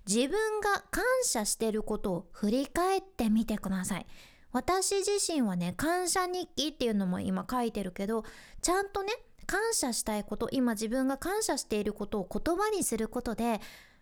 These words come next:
あ、そういえばお布団でゆっくり眠ることができたっていうのもこれ当たり前じゃなくて感謝だなとか、あ、そういえばこういった出来事が昨日あって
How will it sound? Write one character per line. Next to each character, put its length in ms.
あ、 200
そ 520
う 60
い 80
え 160
ば 340
お 120
布 180
団 240
で 200
ゆ 140
っ 20
く 120
り 140
眠 340
る 100
こ 140
と 140
が 100
で 140
き 100
た 140
っ 100
て 80
い 40
う 40
の 80
も 140
こ 120
れ 140
当 80
た 180
り 120
前 260
じ 80
ゃ 60
な 160
く 180
て 160
感 280
謝 140
だ 120
な 340
と 140
か、 320
あ、 140
そ 240
う 60
い 120
え 20
ば 140
こ 280
う 80
い 40
っ 60
た 100
出 140
来 120
事 220
が 100
昨 200
日 360
あ 40
っ 120
て 160